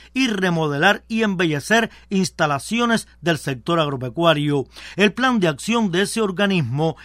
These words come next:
incluye cerca de cincuenta acciones,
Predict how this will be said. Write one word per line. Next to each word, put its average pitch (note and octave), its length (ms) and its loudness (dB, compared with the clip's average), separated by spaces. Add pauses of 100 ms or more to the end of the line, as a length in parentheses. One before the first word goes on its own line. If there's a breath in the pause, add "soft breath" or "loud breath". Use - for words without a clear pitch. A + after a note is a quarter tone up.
(100 loud breath)
incluye A3 640 0 (100)
cerca A3+ 460 -2
de G3 120 0
cincuenta F#3+ 760 0
acciones, G#3+ 640 0